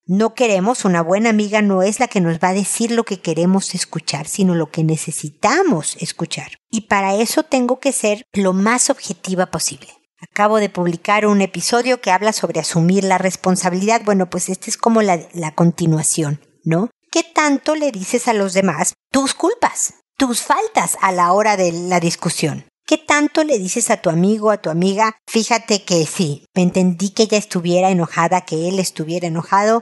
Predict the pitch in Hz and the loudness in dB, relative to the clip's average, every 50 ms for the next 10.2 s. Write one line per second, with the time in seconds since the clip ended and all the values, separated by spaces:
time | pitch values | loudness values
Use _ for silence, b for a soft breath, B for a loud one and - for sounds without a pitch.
0 | - _ - 220 226 226 226 233 233 233 - 240 226 220 220 226 226 - _ _ | -4 _ 0 2 2 2 2 0 -2 -2 -2 2 2 4 2 2 0 -2 _ _
1 | - 180 196 196 190 180 - - 147 147 160 - - - - - - _ _ _ | -6 -2 0 0 0 0 -2 -4 -4 -4 -6 -8 -10 -12 -16 -18 -20 _ _ _
2 | _ _ _ - 175 175 185 190 185 190 185 180 190 240 294 294 - 277 240 220 | _ _ _ -6 -2 0 0 0 0 0 0 2 2 2 2 2 2 2 2 4
3 | 262 302 302 269 - 247 269 - - 220 214 180 - - 147 - - - - - | 2 2 0 0 0 0 0 0 0 -2 -2 -2 -2 -4 -6 -6 -8 -14 -18 -20
4 | _ _ _ _ _ _ - 233 226 226 - 262 247 254 262 302 359 381 - - | _ _ _ _ _ _ 0 0 0 0 0 0 2 2 2 2 2 0 0 -2
5 | 349 302 - - 220 196 185 - - 196 196 214 208 - - - _ _ - 185 | -2 -2 0 0 0 0 0 0 0 2 2 0 -2 -4 -10 -14 _ _ -2 -2
6 | 180 185 180 180 - - 214 - - 190 175 175 180 180 180 185 180 175 170 196 | 0 0 -2 -2 -4 -4 -6 -4 -2 -2 -2 0 0 0 -2 -2 -4 -4 -4 -2
7 | 196 208 226 262 330 453 605 - - 381 330 339 349 339 320 - - 220 202 226 | 0 2 2 2 2 0 0 -2 -4 -2 0 0 0 0 -2 0 0 0 2 0
8 | 254 269 269 262 262 254 247 247 247 220 226 226 202 220 269 339 494 523 254 214 | 2 2 2 2 2 2 2 0 0 0 0 -2 0 2 0 0 0 -2 -4 -2
9 | 190 214 214 226 226 - - - 226 208 208 208 208 202 - - 208 180 - - | 0 2 2 2 0 -2 -2 0 2 2 4 2 2 0 0 -2 -2 -2 -2 -6
10 | - - - | -12 -14 -16